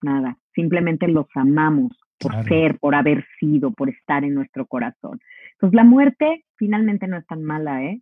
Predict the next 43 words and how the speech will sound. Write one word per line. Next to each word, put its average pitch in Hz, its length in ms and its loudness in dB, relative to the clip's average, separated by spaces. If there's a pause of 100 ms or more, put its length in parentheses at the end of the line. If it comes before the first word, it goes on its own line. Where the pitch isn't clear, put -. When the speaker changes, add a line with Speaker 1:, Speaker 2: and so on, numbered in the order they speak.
(100)
Speaker 1:
Es 147 160 -6
la 165 120 -4
que - 120 -8
nos 147 220 -4
enseña, 139 480 -2
es - 140 -10
un 151 100 0
maestro 143 680 -2
al 143 140 0
verdadero 131 540 0
amor 127 240 -2
incondicional. 117 760 -14
Speaker 2:
Sí. - 20 -20 (380)
Tengo 156 240 4
un 151 160 2
par 151 180 2
de 170 100 2
preguntas 139 460 2
más 135 340 2 (240)
de 135 120 0
nuestro 127 320 0
público. 143 540 0 (440)
Y 143 100 -4
Dalia 170 280 4
Marroquín 143 640 0
de 135 140 2
Monterrey, 131 540 -2
Nuevo 143 260 -4
León, 131 360 -4
Speaker 1:
Sí. 269 80 -16 (140)
Speaker 2:
nos, 117 480 -8
nos 120 220 -8
comenta 131 580 -4 (640)
que 131 160 -4
uno 143 220 0
de 143 40 0
sus 123 220 -6
hermanos 131 560 -4
se - 240 -6
separó 127 540 -4
de 147 100 -2
su 143 100 -8
esposa 135 540 -8